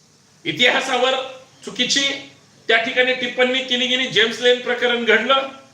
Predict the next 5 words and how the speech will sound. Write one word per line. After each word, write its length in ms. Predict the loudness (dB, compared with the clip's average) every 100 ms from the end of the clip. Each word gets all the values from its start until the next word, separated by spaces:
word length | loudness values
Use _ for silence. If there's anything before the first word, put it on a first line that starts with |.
| _ _ _ _ _ _ _ _
संभाजी 440 | -2 2 4 4 2
ब्रिगेड 280 | 2 2 2
महाराष्ट्राला 580 | 2 4 2 0 0
समजली. 520 | 0 -2 -4 -4 -8 -10 -16 _ _ _ _ _ _ _ _ _ _ _ _ _ _ _ _ _ _ 0
मग 140 | 2